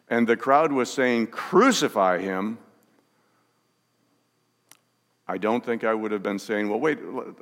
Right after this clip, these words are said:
let's think about this." I think I would, would have been with the crowd, "Kill him." But God brings peace.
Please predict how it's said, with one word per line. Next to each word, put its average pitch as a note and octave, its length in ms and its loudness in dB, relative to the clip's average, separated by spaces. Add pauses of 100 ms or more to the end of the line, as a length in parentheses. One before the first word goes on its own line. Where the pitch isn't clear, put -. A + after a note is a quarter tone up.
let's D3 240 -6
think C3+ 160 0
about E2+ 340 -4
this." - 380 -16 (580)
I - 60 -18
think A2+ 220 -6
I A#2 60 2
would, F2+ 260 -6
would G2+ 120 -4
have D#2 80 -10
been E2+ 220 -4
with B2+ 200 -4
the B2+ 100 -4
crowd, F#2 680 -2 (400)
"Kill - 520 0
him." D2 240 -8 (4000)
But F#2 160 -8
God A2 240 2
brings G#2+ 260 -2
peace. - 520 -16